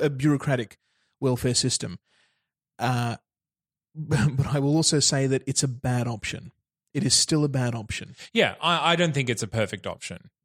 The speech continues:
Speaker 2: Um, but, oh,
Speaker 1: It
Speaker 2: just
Speaker 1: it does not,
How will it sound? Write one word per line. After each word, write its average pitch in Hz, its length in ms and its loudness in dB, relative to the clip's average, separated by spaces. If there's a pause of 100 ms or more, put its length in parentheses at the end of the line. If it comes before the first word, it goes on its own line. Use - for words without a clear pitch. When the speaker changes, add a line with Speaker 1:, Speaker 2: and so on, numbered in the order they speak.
(140)
Speaker 2:
Um, 95 380 -2
but, 98 320 -2
oh, 110 360 0
Speaker 1:
It - 80 4
Speaker 2:
just - 420 -2
Speaker 1:
it 190 220 0
does 170 180 4
not, 160 240 4